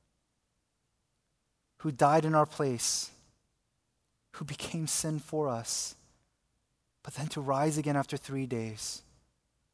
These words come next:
conquering sin, Satan, and death on our behalf. And by faith, faith that you gift us, we can now be your children. We can belong to your kingdom.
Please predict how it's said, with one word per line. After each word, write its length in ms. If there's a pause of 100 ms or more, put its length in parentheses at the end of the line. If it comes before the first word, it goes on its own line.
(420)
conquering 720 (680)
sin, 380
Satan, 380
and 160
death 260
on 80
our 80
behalf. 560 (800)
And 180
by 200
faith, 720 (1400)
faith 400
that 160
you 100
gift 380
us, 360
we 120
can 340
now 240
be 140
your 140
children. 560 (960)
We 100
can 160
belong 440
to 180
your 60
kingdom. 520